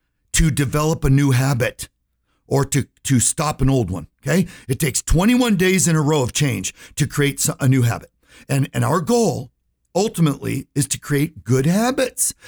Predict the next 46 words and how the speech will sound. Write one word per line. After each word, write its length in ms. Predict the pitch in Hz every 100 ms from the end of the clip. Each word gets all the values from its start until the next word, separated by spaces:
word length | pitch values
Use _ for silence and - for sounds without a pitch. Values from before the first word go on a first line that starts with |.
| -
If 180 | 151 -
you 140 | 196 233
wanna 220 | 220 208
quit 220 | - 196
smoking, 580 | - 165 196 226 220 - - -
okay, 400 | 147 - 202 208 -
you're 140 | 143
gonna 160 | 160 170
have 140 | 170
to 80 | 170
stop 480 | 147 - 190 190 - - -
one 220 | 127 156
day 180 | 185 214
at 60 |
a 60 | 220
time 460 | 170 156 170 196 - _
for 120 | 147
twenty-one 400 | - 143 147 160
days 260 | 143 131 143
in 80 | 185
a 40 |
row. 300 | 233 240 - - _ _ _
That's 200 | 123 151
it, 200 | 240 269 _ _
right? 300 | - 160 - _ _
Well, 320 | 156 156 165 165
um, 300 | 160 143 - _
the 140 | 127 139
same 260 | - 147
thing 160 | 165 156
goes 200 | 147 147
for 120 | 170
saving. 500 | - 175 226 170 98 _ _ -
If 180 | 135 -
you 140 | 143
start 340 | 156 175 175 -
saving, 460 | - 214 185 135
it 160 | 147 170
may 160 | 202
be 180 | 180 190
a 80 | 180
few 380 | - 175 196 190
d-, 260 | 160 120
dimes 560 | 135 117 170 208 175 131
in 160 | 151 151
the, 200 | 139